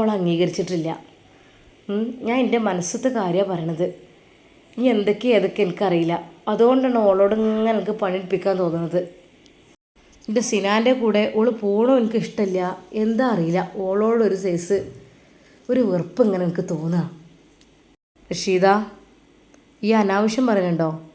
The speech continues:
അറബി ഉമ്മ എന്താ പറഞ്ഞ എനിക്കറിയോ? ഓളങ്ങോട്ട് പറഞ്ഞേക്കാനേ, എട്ട് പത്ത് ദിവസം അവിടെ നിൽക്കട്ടെ എന്ന്, റെസ്റ്റ് എടുക്കട്ടെ എന്ന്. അവൻ പോയ ടെൻഷനൊക്കെ ഒന്ന് മാറാനേ അങ്ങോട്ട് പറഞ്ഞേക്കാനാ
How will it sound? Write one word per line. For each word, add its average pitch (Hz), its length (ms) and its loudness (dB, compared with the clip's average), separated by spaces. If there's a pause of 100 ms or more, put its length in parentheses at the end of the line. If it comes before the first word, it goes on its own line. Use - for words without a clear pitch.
(320)
അറബി 196 300 4
ഉമ്മ 226 180 4
എന്താ 233 160 4
പറഞ്ഞ 240 240 6
എനിക്കറിയോ? 226 340 6 (120)
ഓളങ്ങോട്ട് 226 360 4 (100)
പറഞ്ഞേക്കാനേ, 202 640 4 (600)
എട്ട് 180 200 -10
പത്ത് 214 140 -2
ദിവസം 226 200 -2
അവിടെ 247 160 0
നിൽക്കട്ടെ 208 500 -2
എന്ന്, 185 120 0 (280)
റെസ്റ്റ് 185 300 -4
എടുക്കട്ടെ 226 440 2
എന്ന്. 143 120 -2 (1800)
അവൻ 208 240 4
പോയ 247 120 6 (120)
ടെൻഷനൊക്കെ 226 460 2
ഒന്ന് 254 160 4
മാറാനേ 214 460 8 (960)
അങ്ങോട്ട് 202 340 4
പറഞ്ഞേക്കാനാ 247 520 4